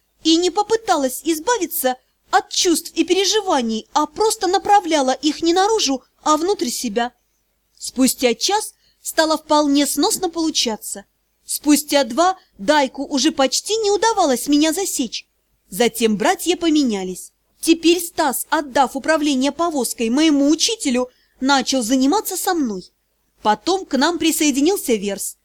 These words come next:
Правильно, в нынешних реалиях даже слабое умение прятать эмоции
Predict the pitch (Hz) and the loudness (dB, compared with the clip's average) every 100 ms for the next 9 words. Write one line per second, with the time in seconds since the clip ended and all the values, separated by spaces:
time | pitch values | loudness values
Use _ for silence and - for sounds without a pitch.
0 | _ _ _ 294 392 311 190 185 185 _ | _ _ _ 0 2 0 -4 -8 -12 _
1 | _ - 294 302 277 269 277 269 302 320 | _ -4 2 4 4 2 2 2 2 4
2 | 339 285 269 269 294 349 - 320 277 202 | 4 2 0 0 0 -2 -2 0 0 0
3 | 226 - 285 294 247 220 240 285 269 285 | -2 0 2 4 2 -2 -2 0 0 0
4 | - 349 427 - - 262 | -2 0 0 -2 -4 -4